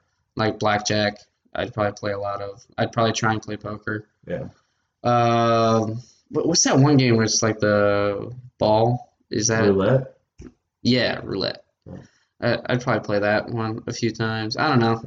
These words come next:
Speaker 2: Yeah.
Speaker 1: I've never been to a casino. I've never really,
Speaker 2: Yeah.
Speaker 1: really, really gambled, so I, I don't, I don't know. Um,
Speaker 2: Yeah, I don't even know if I'd, like, trust poker. I'd probably be at the slot machines just because, like,
Speaker 1: I'd probably play
Speaker 2: I don't
Speaker 1: blackjack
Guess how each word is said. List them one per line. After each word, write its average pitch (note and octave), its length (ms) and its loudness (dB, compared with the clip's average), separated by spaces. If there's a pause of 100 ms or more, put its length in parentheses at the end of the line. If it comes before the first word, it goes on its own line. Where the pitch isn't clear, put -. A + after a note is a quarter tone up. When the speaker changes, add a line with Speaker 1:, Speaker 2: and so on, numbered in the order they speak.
(100)
Speaker 2:
Yeah. F2 100 -12 (440)
Speaker 1:
I've C#3+ 80 0
never G3+ 180 4
been F#3 200 4
to G#3 220 6
a - 60 4
casino. A#2 440 2
I've C#3 180 2
never G3+ 200 4
really, F3 300 6
Speaker 2:
Yeah. E3 60 6
Speaker 1:
really, C3 320 6
really D3+ 420 6
gambled, A#2+ 720 2
so A2 800 0 (140)
I, B2+ 360 0
I - 20 2
don't, C#3 320 2
I A2+ 80 2
don't A2+ 120 2
know. B2 280 2 (880)
Um, C3 240 2
Speaker 2:
Yeah, B2+ 100 2
I A#2+ 100 4
don't D#3 120 4
even C3+ 100 6
know C3+ 120 8
if C3 80 4
I'd, G#2+ 320 0
like, F2+ 200 0
trust - 260 -4
poker. - 380 -2
I'd F#2 120 -6
probably F#2 240 -2
be E2 100 -4
at - 80 -6
the - 60 -20
slot D#2+ 300 -8
machines D#2+ 380 -18
just - 220 -20
because, - 300 -16
like, B2 160 -2
Speaker 1:
I'd C3+ 40 2
probably C3+ 200 0
play A2+ 140 -2
Speaker 2:
I F#2 40 0
don't F2 80 -4
Speaker 1:
blackjack D#2 500 -6